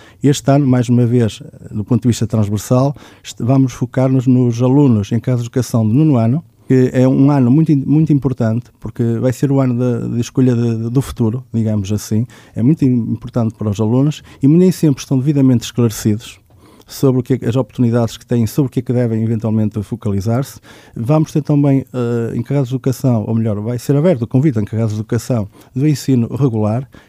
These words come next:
e também, obviamente, do ensino profissional. E o que é que vamos abordar aqui? Vamos ter uma palestra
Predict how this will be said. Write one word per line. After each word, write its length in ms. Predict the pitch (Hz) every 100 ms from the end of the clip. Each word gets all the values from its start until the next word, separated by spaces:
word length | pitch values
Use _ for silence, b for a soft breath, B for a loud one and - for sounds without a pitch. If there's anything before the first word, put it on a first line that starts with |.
| -
e 60 | 127
também, 240 | 110 107
obviamente, 360 | 107 113 113 -
do 60 |
ensino 240 | 117 117 110
profissional. 680 | 104 - 110 123 113 95 B B 110
E 40 |
o 20 |
que 100 | -
é 20 |
que 80 | 151
vamos 260 | 156 147 135
abordar 320 | 135 131 135
aqui? 200 | 139 107
Vamos 260 | 107 123 -
ter 120 | 131
uma 180 | 127 123
palestra 580 | 120 123 110 - 95